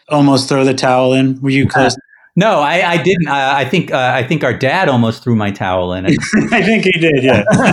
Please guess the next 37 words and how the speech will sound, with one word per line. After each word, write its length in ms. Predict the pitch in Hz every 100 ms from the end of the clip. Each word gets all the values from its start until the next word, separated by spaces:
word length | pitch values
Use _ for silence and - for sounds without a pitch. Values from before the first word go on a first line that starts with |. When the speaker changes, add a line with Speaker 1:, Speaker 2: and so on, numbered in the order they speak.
| 233 185 214 165 - - 214
Speaker 2:
I 80 | 165
remember, 320 | 170 190 170
you 100 | 151
know, 320 | 147 139 120 123 -
coming 240 | 175 170
home 300 | 156 151 143
from, 380 | 131 135 127 143
from 140 | 147 139
Harvard 440 | 135 147 139 127
and 100 | 123
announcing 440 | 120 123 123 123
that 80 | 110
I 80 | 113
wanted 300 | 113 117 101
to 60 | 104
be 120 | 104
a 80 | 95
writer. 340 | 117 170 127
It 120 | 98
didn't 180 | 127 110
go 220 | 113 98
over 180 | 123 151
that 160 | 113 - -
<laughs> 120 | -
well. 360 | 220 151 135 -
Speaker 1:
<laughs> 40 | 165 160 208 - 202 139
Speaker 2:
Um, 380 | 131 131 127 127 131
and, 260 | 135 127 127 123
uh, 400 | 117 113 120 131
but 160 | 151 147
to 100 | 202
their 160 | 165 147
credit, 320 | 202 208 131
our 160 | 127
parents, 500 | 123 139 127 120 -
you 100 | 131
know, 200 | 117 107